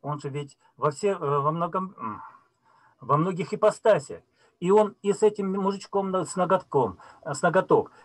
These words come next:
и с этими, э, ребятами, которые пришли с Запада. Только, э, дело в том, что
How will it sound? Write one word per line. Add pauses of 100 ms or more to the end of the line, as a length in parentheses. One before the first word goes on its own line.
(100)
и
с
этими,
э,
ребятами,
которые
пришли
с
Запада. (200)
Только, (240)
э,
дело
в
том,
что